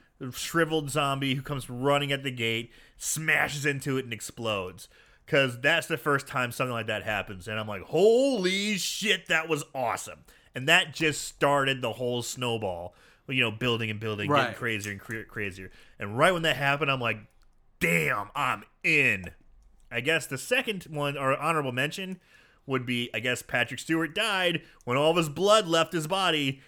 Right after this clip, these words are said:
Speaker 1: and it formed into screaming,
Speaker 2: You know, I didn't think
Speaker 1: sweet,
Speaker 2: about,
Speaker 1: hot
Speaker 2: yeah, I
Speaker 1: titty
Speaker 2: get-,
Speaker 1: chick.
Speaker 2: I didn't think about that, but I guess technically he
Speaker 1: He
Speaker 2: Would've
Speaker 1: would've
Speaker 2: had to,
Speaker 1: died,
Speaker 2: he would've
Speaker 1: yeah.
Speaker 2: had to have died.
Speaker 1: All of his blood left his body, formed sexy, you know, blood-covered titty girl.
Speaker 2: Yeah.
Speaker 1: Screams and c-, turns into a cloud of blood. That's my honorable mention. But the first one, that's, that's my
Speaker 2: Wow.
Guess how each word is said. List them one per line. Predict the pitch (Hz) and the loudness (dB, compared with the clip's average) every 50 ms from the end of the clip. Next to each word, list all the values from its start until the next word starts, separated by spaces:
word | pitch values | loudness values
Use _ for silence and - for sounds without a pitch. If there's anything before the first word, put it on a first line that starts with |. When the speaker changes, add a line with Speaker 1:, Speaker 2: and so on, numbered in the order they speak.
| _ _ - | _ _ -4
Speaker 1:
and | 135 131 135 | -2 -2 -2
it | 123 | -2
formed | - - 143 147 147 156 156 151 147 | -4 0 2 2 4 4 2 2 0
into | 151 151 147 - - 156 147 139 | -2 -2 -4 -2 0 2 2 2
screaming, | 135 - - - - 139 139 156 156 165 - | 0 -2 -8 -10 -8 -4 -2 0 0 2 2
Speaker 2:
You | 262 | 2
know, | 302 269 | 2 4
I | 226 285 | 2 2
didn't | 330 359 339 294 | 2 2 0 0
think | 330 330 | 0 2
Speaker 1:
sweet, | 302 320 349 - | 4 2 2 2
Speaker 2:
about, | - | 2
Speaker 1:
hot | 226 254 247 226 208 220 208 | 4 6 8 8 8 8 8
Speaker 2:
yeah, | 202 190 | 6 6
I | |
Speaker 1:
titty | 190 165 | 6 4
Speaker 2:
get-, | - 180 | 4 4
Speaker 1:
chick. | 170 151 147 139 - - | 4 4 4 4 2 0
Speaker 2:
I | 202 277 | 0 2
didn't | 349 339 247 | 2 2 2
think | 302 330 | 2 2
about | 294 233 - | 2 2 2
that, | 180 160 | 2 2
but | 170 165 | 2 2
I | 170 | 0
guess | 160 185 226 247 226 - - | 2 0 0 0 -2 -4 -8
technically | - - 214 254 254 262 226 185 190 190 185 | -10 -6 -6 -4 -4 -4 -6 -6 -6 -6 -6
he | - 196 190 175 143 - - - _ _ _ _ - | -6 -8 -10 -12 -12 -16 -20 -20 _ _ _ _ -2
Speaker 1:
He | - 135 | 2 4
Speaker 2:
Would've | 170 165 165 151 | 4 6 8 10
Speaker 1:
would've | |
Speaker 2:
had | 208 240 294 208 | 10 12 12 12
to, | 170 | 10
Speaker 1:
died, | 160 170 | 10 8
Speaker 2:
he | 233 226 | 8 6
would've | 208 247 294 185 | 4 6 8 8
Speaker 1:
yeah. | 202 175 - | 10 10 8
Speaker 2:
had | - - | 8 6
to | 208 185 | 4 2
have | 156 139 | 0 0
died. | 139 139 131 127 147 | 0 2 6 10 10
Speaker 1:
All | 156 | 10
of | 165 | 10
his | 175 165 139 | 10 6 2
blood | 123 147 165 175 170 | 2 4 4 6 6
left | 170 175 175 175 | 4 4 2 0
his | 160 147 | -2 0
body, | 147 156 165 170 170 165 165 165 165 - - _ _ | 0 2 4 4 4 2 2 0 -2 -6 -20 _ _
formed | - - - 165 165 170 170 175 165 160 156 143 | -16 -6 0 2 4 4 4 4 2 0 -2 -4
sexy, | - - - 175 170 165 - - 170 160 156 151 143 143 156 | -8 -4 0 0 0 0 -2 -4 -2 -2 -2 -2 -4 -4 -6
you | 156 | -2
know, | 156 151 143 | -2 -2 -2
blood-covered | 135 135 143 147 156 143 - 165 156 151 147 139 | -2 0 0 0 0 0 -2 -4 -2 -2 -4 -4
titty | - 170 170 160 147 | -2 -2 0 0 0
girl. | 135 135 135 131 131 131 127 | 0 2 2 4 4 2 2
Speaker 2:
Yeah. | 143 151 180 165 127 - - _ - | 0 0 -2 -2 -4 -6 -12 _ -14
Speaker 1:
Screams | - - - - 147 156 151 151 156 147 139 | -12 -8 -4 -2 0 2 2 2 2 2 0
and | 147 143 143 139 - | 0 -2 -2 -4 -4
c-, | 175 156 | -4 -4
turns | - 165 160 143 135 | -2 -2 -4 -2 -2
into | 147 139 135 | -4 -4 -4
a | |
cloud | 135 156 151 143 | -4 -4 -4 -4
of | 139 123 | -2 -2
blood. | 135 147 135 131 113 | -2 0 0 0 0
That's | 131 131 - | -2 -4 -4
my | - 127 | -4 -4
honorable | 120 113 113 113 107 101 | -4 -4 -4 -4 -4 -4
mention. | 107 110 101 - | -6 -6 -6 -6
But | 110 110 | -8 -8
the | 120 | -6
first | - - 160 160 143 - | -2 0 0 0 0 0
one, | 139 131 120 117 | -2 -2 -2 0
that's, | 113 113 113 - - | 0 -2 -4 -4 -8
that's | - 123 113 - | -10 -10 -10 -8
my | - - | -6 -4
Speaker 2:
Wow. | 170 | -2